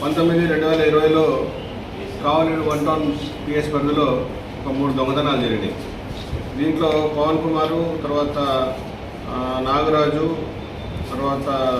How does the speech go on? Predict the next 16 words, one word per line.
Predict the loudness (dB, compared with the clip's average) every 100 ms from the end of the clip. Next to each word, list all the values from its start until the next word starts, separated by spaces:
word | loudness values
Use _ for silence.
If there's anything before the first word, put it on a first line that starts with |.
| -2 -8 -10 -10 -10 -10 -10 -8 -10 -10 -10 -8 -6 -2
నాగసాయి, | 0 0 0 0 0 -2 -4 -6 -8 -8 -8 -8 -10 -10 -8 -8 -8 -8 -6
శ్రీనివాసరావు, | -2 0 0 0 -2 -2 -2 -4 -6 -10 -12 -12 -8 -4
చంద్రశేఖర్, | -2 -2 -4 -2 -2
ఇంకా | -2 0
కొంతమంది | 0 -2 2 2 2
కలిసి | 0 -4 -2 -2 -2 -6 -10 -10 -8 -4
ఈ |
దొంగతనాలు | 0 2 2 2 0 -2 -4 -6 -8 -4
చేయడం | 0 2
జరిగింది. | 2 0 -4 -6 -8 -10 -10 -10 -12 -10 0 2
దీంట్లో | 4 6 6 4 0 -6 -4
దొంగలించినటువంటి | -2 2 0 0 -2 0 -2 -2 -2 -4 -4 -6 -10 -10 -12 -12 -8 -2
బంగారంతా | 0 4 2 2 0
కూడా | 0 2 2 2 0 -4 -8 -10 -12 -10 -4
వీళ్ళు | -2 0 0
ఫస్ట్ | -2 0